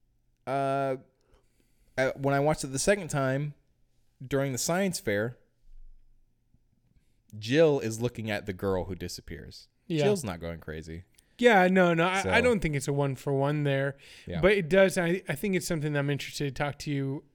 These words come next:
Speaker 2: later on about, which is, what is the source of these people's kind of visions, their mania, right?
Speaker 1: Yeah.
Speaker 2: Is it linked to the departure, or is it linked to this kind of <clears throat> higher power that we've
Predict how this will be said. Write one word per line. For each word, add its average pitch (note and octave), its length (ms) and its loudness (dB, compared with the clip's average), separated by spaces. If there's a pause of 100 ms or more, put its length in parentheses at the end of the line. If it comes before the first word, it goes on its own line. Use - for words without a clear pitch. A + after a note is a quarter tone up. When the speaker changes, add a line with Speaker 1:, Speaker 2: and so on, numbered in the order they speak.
(100)
Speaker 2:
later C#3+ 280 0
on D3+ 180 0
about, C#3 480 0
which D3+ 200 -10
is, C3+ 280 -6 (680)
what E3+ 240 4
is F#3 100 2
the - 100 -4
source D#3 480 2
of C#3+ 120 -4
these C#3 200 -4
people's C#3+ 640 -4
kind C#3 240 -4
of C3+ 80 -6
visions, C3+ 760 -4
their C#3 160 -4
mania, C3+ 760 -4
right? C3+ 340 -4 (140)
Speaker 1:
Yeah. D#2+ 260 -8
Speaker 2:
Is D3 140 -4
it - 160 -8
linked D3 360 -4
to - 80 -4
the E3+ 140 0
departure, F#3 800 -2 (320)
or D#3+ 340 4
is D#3 160 0
it F3+ 160 -4
linked D#3 280 -2
to D#3 120 -2
this C#3+ 280 -2
kind C#3+ 260 -2
of C3 200 -6 (220)
<clears throat> F3+ 60 -10 (1080)
higher F3 280 6
power E3+ 400 4
that D#3 160 -2
we've C#3+ 420 -4